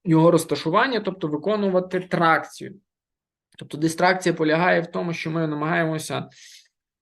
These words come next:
суглобові поверхні роз'єднати, а тракція полягає в тому, що ми намагаємося просто якби витягнути сегмент, так?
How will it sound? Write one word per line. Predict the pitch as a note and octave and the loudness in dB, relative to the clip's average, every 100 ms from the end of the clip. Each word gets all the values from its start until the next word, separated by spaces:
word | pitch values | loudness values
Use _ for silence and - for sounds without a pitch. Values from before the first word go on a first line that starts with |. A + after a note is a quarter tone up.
| - | -12
суглобові | - E3 F3 F3+ F3+ | -2 2 4 6 4
поверхні | F3 E3 E3 D#3+ C#3+ | 4 2 2 0 -6
роз'єднати, | C#3+ E3+ F#3 B3 D4 C#4 - | -6 -6 -4 0 0 0 -2
а | E3 | -2
тракція | - A3+ - F#3 | 0 -2 -2 -4
полягає | - E3+ D#3+ F3+ E3+ | -2 0 0 0 -2
в | |
тому, | D#3+ F#3+ F3 | -4 -8 -6
що | E3 C#3+ | -8 -6
ми | E3+ | -4
намагаємося | F3 D#3 D3 C#3 F3 F3 D#3+ D#3 D#3 D3+ D3 C#3+ - _ _ _ | -4 -4 -4 -2 0 0 -2 -4 -6 -6 -6 -6 -14 _ _ _
просто | - D#3+ - | -2 -2 -2
якби | D3 D3+ | -4 -2
витягнути | C3 F#3 E3+ D3+ D3+ | 2 2 2 -8 -10
сегмент, | C3+ D3 C#3 C#3+ - - _ | -8 -8 -4 -4 -4 -10 _
так? | - - | -16 -16